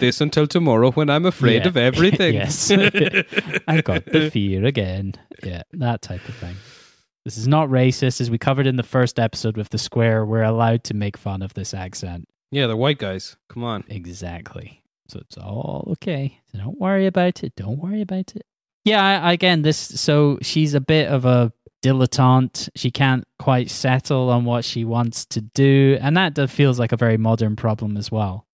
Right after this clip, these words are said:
Speaker 1: Mm.
Speaker 2: Of just, like, uh, I don't know. She, she w-, goes into, she's clearly, obviously, she's very, very intelligent. She's super smart. She's a medical
Speaker 1: Mm.
Speaker 2: student. Then she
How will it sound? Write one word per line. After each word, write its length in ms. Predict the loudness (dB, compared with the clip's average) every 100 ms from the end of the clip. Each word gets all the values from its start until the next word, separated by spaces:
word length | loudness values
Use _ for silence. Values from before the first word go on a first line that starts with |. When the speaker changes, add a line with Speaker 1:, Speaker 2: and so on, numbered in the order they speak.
| -6
Speaker 1:
Mm. 300 | -4 -4 -6 _ _
Speaker 2:
Of 260 | -2 -2 -2
just, 400 | -4 -2 -6 -10
like, 460 | -8 -6 -8 -10 -10
uh, 400 | -8 -8 -10 -12 _ _ _ _
I 120 | -2
don't 140 | 0 4
know. 180 | 2
She, 260 | 2 2 2
she 160 | 2 0
w-, 180 | -2 -4 -4
goes 220 | 0 0 0
into, 320 | -2 -4 -4
she's 220 | -4 -4
clearly, 500 | 2 2 4 2 2
obviously, 360 | 0 0 -2 -4
she's 160 | -4
very, 240 | -2 2 2
very 220 | 0 -4
intelligent. 600 | -4 -6 -8 -6 -8 -12
She's 180 | -10 -10
super 240 | -8 -8 -8
smart. 380 | -8 -8 -10
She's 160 | -10 -8
a 40 | -6
medical 360 | -6 -6 -8
Speaker 1:
Mm. 40 | -8
Speaker 2:
student. 400 | -4 -2 -4 -8 _ _ _ 0
Then 160 | 0
she 340 | 2 -2 -2